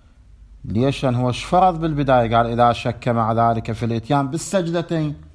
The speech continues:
هذا الفرض الأول، أنه اثنينهم شك بيهم، اثنينهم ما جايبه.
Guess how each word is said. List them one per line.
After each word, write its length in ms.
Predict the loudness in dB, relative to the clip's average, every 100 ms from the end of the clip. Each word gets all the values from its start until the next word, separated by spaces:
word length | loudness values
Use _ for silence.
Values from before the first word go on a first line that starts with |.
| -20 _ -20 -20 -20 -20 -18 -8
هذا 180 | -4 -4
الفرض 320 | -2 -4 -4
الأول، 360 | -4 -4 -6 -10 -12
أنه 280 | -8 -6 -8
اثنينهم 500 | -6 -4 -2 -2 -4
شك 260 | -6 -6 -8
بيهم، 280 | -8 -10 -10
اثنينهم 280 | -4 -4 -2
ما 120 | -4
جايبه. 340 | -4 -8 -10